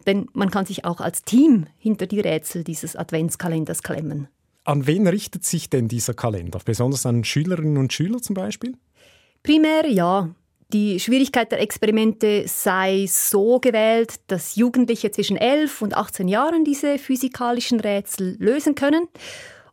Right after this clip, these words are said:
Speaker 1: Und zwar eigentlich möglichst unabhängig von ihren naturwissenschaftlichen Vorkenntnissen, sagte mir Gernot Scherer.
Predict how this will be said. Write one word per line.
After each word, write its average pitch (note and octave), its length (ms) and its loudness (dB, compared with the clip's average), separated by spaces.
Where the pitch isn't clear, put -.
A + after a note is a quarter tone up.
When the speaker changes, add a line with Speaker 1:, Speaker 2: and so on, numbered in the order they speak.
Speaker 1:
Und A#3 160 2
zwar D4+ 480 2
eigentlich B3 480 0
möglichst C#4 580 -2
unabhängig B3 800 0
von G3+ 260 0
ihren G#3 360 2
naturwissenschaftlichen F#3+ 1200 -2
Vorkenntnissen, E3+ 840 -4
sagte D#3 300 -6
mir E3 160 -2
Gernot E3+ 380 -4
Scherer. - 340 -6